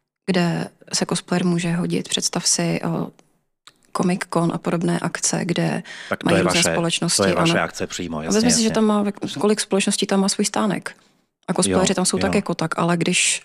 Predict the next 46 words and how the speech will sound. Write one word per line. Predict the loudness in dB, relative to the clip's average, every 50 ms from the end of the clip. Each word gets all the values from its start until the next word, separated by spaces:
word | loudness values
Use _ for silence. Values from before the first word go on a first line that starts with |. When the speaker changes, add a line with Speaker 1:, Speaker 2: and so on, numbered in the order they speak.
| _
Speaker 1:
jsou | -8 -2 -2 0
u | 2
nějakého | 2 2 2 0 0 0 0 0
stánku, | 0 -2 -2 0 0 -2 -2 -2
tak | -2 -2 0 0
najednou | 0 0 0
ten | 0 0 0
stánek | 0 0 0 0 0 0 0 -2
je | -2
víc | 0 0 0 -2 -2
vidět. | -2 0 0 0 -2 -2 -6 -12 -18 -18 -12 -8 -6
Speaker 2:
Mhm, | -4 -2 -2 -2 0
Speaker 1:
A | 0 0 0 0 -2 -2 -4
Speaker 2:
mhm. | -4 -2 0
Speaker 1:
to | 2
je | 2 2
asi, | 2 0 -2 -2 0 -2 -2 -2 _ _ _ -20 -16 _ -2
ehm, | 0 0 2 2 2 2 0 0 -2 -4 -6 _ _ _ _ _ -20 -20 _ _ _ _ _ _
přemýšlím, | -4 -2 0 0 0 0 0 -2 -2 -2
co | -2 -2
ještě. | -4 -2 -2 -4 -4 -4 -4
Takže | -4 -4 -8 _ _ _ _ _
to | 0
je | 2
Speaker 2:
Nějaké | 2 2 4
Speaker 1:
takový | 4 4 4 4 4 2
základ, | 2 0 -2 -2 -2 -2
bych | 0 0 0 0
řekla. | 0 -2 -2 -2 0 0 2 2 0 -2 -6 -6
Speaker 2:
nějaké | -2 0 2 2 0 0 -2 -2
oslavy | -2 -2 -2 -2 -2 -2 -2 -2 -2 -4 -2
soukromé, | -2 -2 -2 -2 -2 -2 -2 -2 0 0 -2 -2
ne? | -2 -4 -4 -4 -4
Že | -2 -4 -4
dítě | -4 -6 -10 -8 -8 -6 -4 -2 0 0
bohaté, | 2 2 2 2
Speaker 1:
Určitě, | 2 2 2 2 2 2 2 2 0 0
určitě, | 0 0 0 2 0 2 2 2
to | 2
Speaker 2:
zboha-, | 2 2
Speaker 1:
mě, |
to | 2 2
mě | 2 2
i |
Speaker 2:
zbohatlické | 2 4 2 2 2 2 0 2 2 2 2 2
Speaker 1:
zvali. | 2 2 2 2